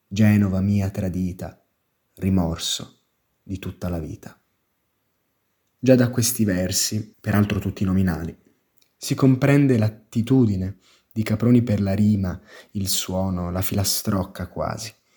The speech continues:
Caproni stesso racconta di aver cominciato a scrivere poesie quando studiava violino e composizione.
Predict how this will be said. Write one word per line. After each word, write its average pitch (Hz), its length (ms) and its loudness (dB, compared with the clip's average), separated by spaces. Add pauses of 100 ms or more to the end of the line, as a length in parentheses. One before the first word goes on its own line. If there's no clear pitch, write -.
(420)
Caproni 135 340 4
stesso 147 600 0
racconta 127 560 0
di 101 80 0
aver 104 160 2
cominciato 107 520 0
a 101 40 -2
scrivere 127 540 0
poesie 92 720 -2 (380)
quando 123 240 6
studiava 107 680 0
violino 113 340 6
e 139 80 2
composizione. 98 1000 -4